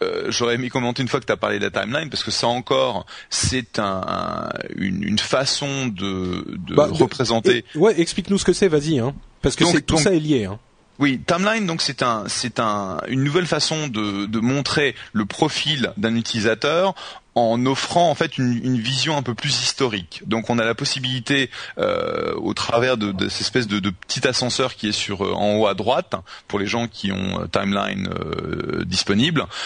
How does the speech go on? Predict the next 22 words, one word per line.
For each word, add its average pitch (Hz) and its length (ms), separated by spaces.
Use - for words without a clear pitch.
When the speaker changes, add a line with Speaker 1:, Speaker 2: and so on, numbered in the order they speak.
Speaker 1:
où 101 60
on 104 100
voit 139 400
donc, 117 300
euh, 101 80
deux 95 120
mille 101 200
onze, 135 240
deux 117 80
mille 98 200
dix, 131 320
deux 110 120
mille, 95 240
euh, 90 280
et, 107 260
et 107 40
en 107 100
gros 143 220
ça, 117 320
ça, 101 420
ça 113 180
descend 170 360